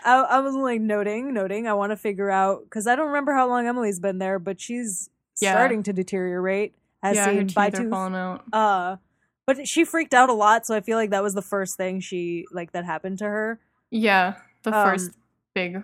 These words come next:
Speaker 2: horrific.
Speaker 1: Yeah, so I was
Speaker 2: <laughs>
Speaker 1: like, "Re-, remember, no one loses nails. I never <laughs> wanna see that again."
Speaker 2: Oh my gosh.
Speaker 1: Remember, everybody.
Speaker 2: <laughs>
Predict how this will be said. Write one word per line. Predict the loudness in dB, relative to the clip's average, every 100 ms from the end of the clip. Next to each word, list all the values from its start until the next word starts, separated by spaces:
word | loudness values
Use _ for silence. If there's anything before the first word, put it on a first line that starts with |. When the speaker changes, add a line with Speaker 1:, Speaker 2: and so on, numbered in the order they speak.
| -4
Speaker 2:
horrific. | -4 -4 -6 -10 -10 -4
Speaker 1:
Yeah, | 0 2
so | 4 6
I |
was | 8
Speaker 2:
<laughs> |
Speaker 1:
like, | 8 6 2
"Re-, | 0 2
remember, | 0 0 2 4 4 2 -2
no | -2 0
one | 0 -2
loses | -4 -4 -4
nails. | -2 -2 -2 -4 -8 _ -10
I | -6
never | -4 -2
<laughs> | 0
wanna | 2
see | 0 2 6
that | 6 6
again." | 4 6
Speaker 2:
Oh | 8 8 8 8 8
my | 8 8
gosh. | 6 2 2
Speaker 1:
Remember, | 6 6 8
everybody. | 8 8 6 4 4
Speaker 2:
<laughs> | 0